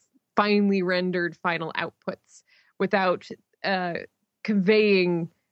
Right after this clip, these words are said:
the designer's experience in working on those transitions, the interactions, the cliffs, that sort of thing? Ne-, um, you know, so that would be the first pass, checking through the portfolio. If I didn't see any evidence of those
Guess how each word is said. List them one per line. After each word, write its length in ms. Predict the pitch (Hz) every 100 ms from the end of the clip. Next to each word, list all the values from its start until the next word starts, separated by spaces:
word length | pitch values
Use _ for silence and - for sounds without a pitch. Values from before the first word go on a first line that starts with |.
| _ _ _ _ _ _ -
the 200 | 196 196
designer's 500 | 208 196 196 180 180
experience 880 | 185 - 208 190 185 170 170 - -
in 480 | 196 185 175 170 165 -
working 260 | 185 185
on 120 | 175
those 160 | 165 160
transitions, 640 | - 185 170 185 180 175 -
the 80 |
interactions, 680 | 170 165 165 - - 165 156
the 80 | -
cliffs, 380 | - 175 - -
that 200 | - -
sort 160 | - 175
of 80 | 170
thing? 340 | 170 170 175 - - _ _ _
Ne-, 340 | 202 208 214 - -
um, 460 | 208 196 190 185 - - _ _ -
you 80 | 208
know, 80 |
so 160 | 185 214
that 160 | 247 262
would 120 | 233
be 80 | 240
the 160 | 196
first 380 | - 202 190 -
pass, 300 | 156 160 -
checking 340 | - 208 202
through 140 | 190 190
the 80 | 175
portfolio. 580 | 196 185 196 180 170
If 100 | 175
I 80 | 233
didn't 200 | 240 254
see 200 | 214 233
any 160 | 208 196
evidence 420 | 196 190 190 185
of 160 | 190 165
those 580 | 185 180 170 170 -